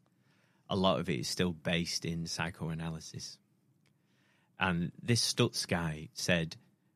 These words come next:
um, when he was, like, training, he's, he's a psychiatrist, so he went, he did his medical degree and then he went into psychiatry. Um,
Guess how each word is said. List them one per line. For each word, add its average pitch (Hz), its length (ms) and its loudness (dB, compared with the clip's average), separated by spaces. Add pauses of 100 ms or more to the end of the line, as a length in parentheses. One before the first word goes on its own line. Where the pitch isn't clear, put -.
(360)
um, 80 540 -2
when 104 120 4
he 104 80 4
was, 98 200 0
like, 87 200 2
training, 92 480 4
he's, 110 220 2 (240)
he's - 240 -2
a 95 160 0
psychiatrist, 92 760 -2
so - 80 -4
he 85 60 0
went, 85 260 0
he - 120 -2
did 90 160 2
his 85 380 -2 (260)
medical 87 360 -2
degree 82 380 -4
and 85 120 -4
then 82 100 -4
he 85 80 -6
went 82 140 -2
into - 140 -6
psychiatry. 82 720 -6 (800)
Um, 87 400 -2